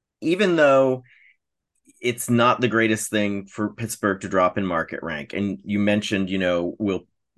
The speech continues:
people who work in T V news now view this more as a stepping stone than a destination? I feel like they were already viewing it that way for the past <laughs> decade anyway.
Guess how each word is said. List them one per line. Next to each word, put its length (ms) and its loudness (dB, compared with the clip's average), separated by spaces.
people 280 -2
who 100 -2
work 300 -2
in 140 -4
T 160 -2
V 160 0
news 360 -2
now 220 -2
view 240 -6
this 240 -8
more 160 -4
as 140 -6
a 60 -8
stepping 440 -4
stone 460 -6
than 140 -4
a 80 -4
destination? 920 -2
I 120 -8
feel 220 -4
like 220 0
they 160 -6
were 140 0
already 340 0
viewing 320 -6
it 140 -10
that 180 -4
way 140 -8
for 120 -12
the 100 -12
past 360 -10
<laughs> 0 -
decade 480 -4
anyway. 640 -2